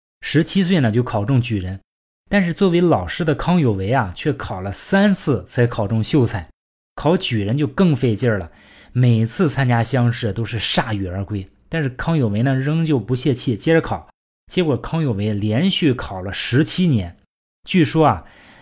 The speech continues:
每次都是考官见了康有为的卷子上的臭字啊，看都不看，就直接扔到垃-，垃圾桶里了。终于在最后那次啊，当考官再次把他的卷子扔在地上，转身就上厕所了。这个时候仆人进来打扫卫生，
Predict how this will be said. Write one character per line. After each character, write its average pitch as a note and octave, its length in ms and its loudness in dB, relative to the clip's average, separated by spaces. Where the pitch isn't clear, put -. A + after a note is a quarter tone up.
每 A#2+ 320 4
次 F3 260 2
都 D#3 120 2
是 C#3+ 120 2
考 G#2 300 -2
官 C#3 220 0
见 D3+ 220 -2
了 A2+ 100 2
康 D#3+ 320 0
有 A#2 100 2
为 A2 140 0
的 B2+ 100 0
卷 D#3 260 2
子 A#2 60 2
上 A2 100 -2
的 A#2+ 80 0
臭 C#3 300 0
字 C#3 160 0
啊， F2+ 280 -4
看 - 200 -2
都 C3+ 60 0
不 G#2+ 100 -4
看， G#2 240 -8
就 G2+ 80 -8
直 E3 260 -2
接 G3+ 140 2
扔 F3 160 0
到 C#3+ 80 0
垃-， B2+ 260 -4
垃 B2 160 0
圾 A#2+ 60 -2
桶 G#2 160 -2
里 G#2 100 -2
了。 E2+ 140 -10
终 F#3 220 2
于 F3+ 100 0
在 F3 120 2
最 G3 260 2
后 E3 180 -2
那 A2+ 140 2
次 A2+ 200 -4
啊， F#2 200 -4
当 F#3+ 180 0
考 A2 220 -4
官 D3+ 200 -2
再 G#3 320 0
次 C#3 180 0
把 A2+ 140 -2
他 A#2 100 -2
的 B2 80 0
卷 C3+ 220 0
子 A2+ 80 0
扔 C#3 160 0
在 D3+ 100 2
地 D3+ 220 4
上， G2 260 -2
转 A2 200 0
身 D#3+ 160 -2
就 D#3+ 100 -2
上 E3 200 0
厕 E3 120 -4
所 A2+ 200 -2
了。 F#2 160 -10
这 F#3 140 -4
个 E3 40 -2
时 C#3+ 60 -4
候 F3+ 80 0
仆 D3 240 -4
人 F3 140 0
进 E3+ 120 -2
来 D3 80 0
打 C#3 140 -2
扫 A#2+ 140 -2
卫 B2+ 120 2
生， D3+ 280 -2